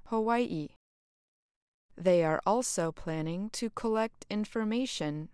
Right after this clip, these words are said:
from nasa's moon-circling Lunar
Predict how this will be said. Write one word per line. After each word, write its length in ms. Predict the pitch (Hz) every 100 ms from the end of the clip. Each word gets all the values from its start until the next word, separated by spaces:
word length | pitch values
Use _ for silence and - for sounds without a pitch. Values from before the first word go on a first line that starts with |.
| -
from 260 | 175 170 -
nasa's 720 | 175 185 208 - 220 202 196 - -
moon-circling 1200 | 185 220 254 262 - - 220 214 214 214 208 214 - - - -
Lunar 560 | 170 202 220 220 220